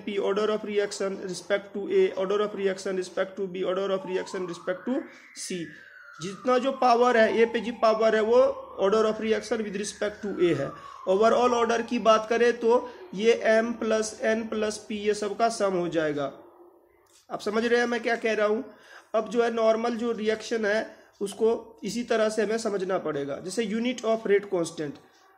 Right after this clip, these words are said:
for nth order reaction, अगर कोई reaction nth order है तो उस पे power N हो गया, ये जो है हमारा product P बना रहा है, तो rate क्या होगा, K A raise to the power N, यानी K है rate upon, अब K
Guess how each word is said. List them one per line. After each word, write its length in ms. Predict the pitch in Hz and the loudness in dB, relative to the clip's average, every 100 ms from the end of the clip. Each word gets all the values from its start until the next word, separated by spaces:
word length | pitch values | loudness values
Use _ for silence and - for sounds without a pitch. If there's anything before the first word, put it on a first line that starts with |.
| _ _ 233 | _ _ 4
for 140 | 240 247 - | 6 4 0
nth 260 | 214 233 233 214 | 0 -2 -2 0
order 180 | 208 202 | 0 0
reaction, 560 | 202 202 196 - 180 185 - - | 0 0 -2 -4 -4 -6 -14 -6
अगर 220 | 196 220 226 | -2 0 -2
कोई 220 | 240 247 226 | -2 -2 0
reaction 400 | 220 220 233 220 208 | 0 0 -2 -2 0
nth 240 | 226 233 | 0 2
order 300 | 220 214 208 | 2 2 2
है 80 | 214 | 0
तो 160 | 214 | 0
उस 140 | 226 226 | -4 -2
पे 60 | 220 220 | -2 2
power 320 | 208 220 - 220 | 2 2 2 2
N 60 | 226 | 2
हो 100 | 220 | 2
गया, 260 | 208 214 226 - - _ _ _ _ _ _ _ _ _ _ _ - | 0 0 -2 -4 -20 _ _ _ _ _ _ _ _ _ _ _ -2
ये 320 | 202 226 240 | 6 8 6
जो 240 | 226 220 | 4 2
है 80 | 226 | 4
हमारा 260 | 214 214 233 208 | 4 4 2 2
product 340 | 202 220 - 208 | 0 0 -2 -6
P 80 | 175 | 0
बना 220 | 165 151 | 0 0
रहा 140 | 143 135 | -2 -4
है, 60 | |
तो 140 | 135 160 | -2 2
rate 300 | 190 214 214 | 4 4 4
क्या 120 | 233 | 4
होगा, 260 | 220 226 226 | 4 2 -2
K 200 | - 226 | -2 2
A 160 | 220 214 | 6 6
raise 160 | 208 214 | 4 0
to 80 | |
the 60 | 208 | -2
power 240 | 190 180 175 - 139 | 0 2 2 0 -4
N, 100 | 143 - _ _ _ | -8 -16 _ _ _
यानी 180 | 185 240 - | -4 -4 -4
K 120 | 240 254 | 2 6
है 440 | 233 269 - 175 185 | 6 4 0 -4 2
rate 320 | 233 262 - | 4 4 2
upon, 260 | 226 214 208 | 0 2 0
अब 200 | 196 - | 0 -2
K 260 | 233 240 | 0 2